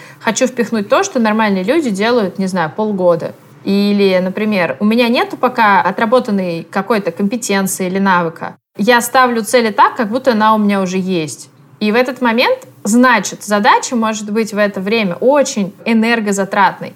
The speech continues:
То есть я буду туда тратить так много энергии,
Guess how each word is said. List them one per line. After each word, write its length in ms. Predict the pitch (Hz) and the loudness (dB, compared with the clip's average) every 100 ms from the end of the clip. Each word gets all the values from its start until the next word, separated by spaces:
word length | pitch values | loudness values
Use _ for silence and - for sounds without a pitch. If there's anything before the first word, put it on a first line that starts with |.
| - | -6
То 60 | |
есть 120 | 214 254 | -2 2
я 120 | 240 | 2
буду 240 | 254 233 | 2 -2
туда 320 | 202 240 220 | -4 -2 0
тратить 440 | 208 226 220 214 - | 0 0 0 -2 0
так 260 | 262 233 | 0 2
много 300 | 208 196 190 | 0 -2 -2
энергии, 580 | 190 226 403 294 196 170 | -2 0 0 0 -2 -2